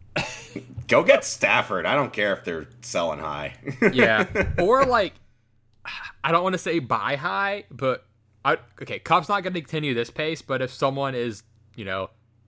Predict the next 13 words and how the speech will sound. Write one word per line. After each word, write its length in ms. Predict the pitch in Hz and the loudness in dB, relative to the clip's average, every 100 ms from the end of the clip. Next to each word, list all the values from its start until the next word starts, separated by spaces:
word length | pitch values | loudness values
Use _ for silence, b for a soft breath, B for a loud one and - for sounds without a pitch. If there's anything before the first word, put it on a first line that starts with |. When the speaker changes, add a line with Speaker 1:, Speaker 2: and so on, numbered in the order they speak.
| _ | _
Speaker 1:
selling 560 | - - 143 147 147 131 | -12 -4 0 0 0 -2
high 360 | 117 113 110 107 | -2 0 0 -2
on 180 | 101 | -6
Kupp, 400 | 98 - 117 - _ 107 | -8 0 0 0 _ -8
but 300 | 110 - - | -6 -6 -12
still 640 | - 120 117 117 110 113 _ _ _ _ _ - | -10 -4 -2 -2 -4 -6 _ _ _ _ _ -8
a 120 | 104 | -6
value, 640 | 101 104 139 202 240 240 208 - | -2 0 0 -2 -4 -4 -6 -6
you 120 | 160 | -2
know, 100 | 160 | -2
it's 140 | 147 | 0
hard 160 | 151 | 0
to 80 | 127 | -2